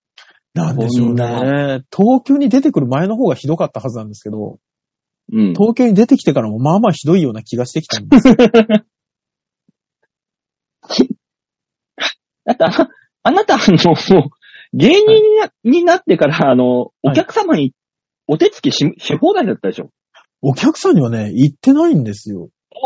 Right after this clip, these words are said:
Speaker 2: あ、そう、マジでか。
Speaker 1: あの、
Speaker 2: あ、合コンか。
Speaker 1: そう、合コンです。あのー、ね。開いていただいた合コンで行ったりとか。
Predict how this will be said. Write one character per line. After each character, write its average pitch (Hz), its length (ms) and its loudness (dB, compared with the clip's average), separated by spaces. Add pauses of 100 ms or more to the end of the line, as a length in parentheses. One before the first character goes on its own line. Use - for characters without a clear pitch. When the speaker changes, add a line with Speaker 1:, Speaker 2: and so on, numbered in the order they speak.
Speaker 2:
あ、 165 40 -4
そ 202 100 -2
う、 - 20 -8
マ 240 160 0
ジ 277 80 2
で 131 80 -2
か。 - 160 -4
Speaker 1:
あ 208 80 2
の、 180 200 2 (100)
Speaker 2:
あ、 135 140 -2
合 233 220 0
コ 359 140 -2
ン 349 60 -6
か。 330 240 -6 (340)
Speaker 1:
そ 202 260 2
う、 151 80 -6
合 247 160 0
コ 254 120 -2
ン - 20 -4
で 220 120 -4
す。 - 200 -20 (680)
あ 160 180 -6
の 120 1120 -8 (840)
ー、 170 60 -8
ね。 214 180 -6 (1400)
開 180 180 2
い - 20 -4
て 151 80 0
い 127 60 2
た 160 100 -2
だ 190 80 -2
い 220 40 -4
た 233 100 2
合 123 200 2
コ 123 160 -4
ン 151 60 -4
で 220 120 -2
行 127 100 -6
っ - 20 -20
た 107 120 -8
り 98 80 -12
と 92 100 -20
か。 - 200 -20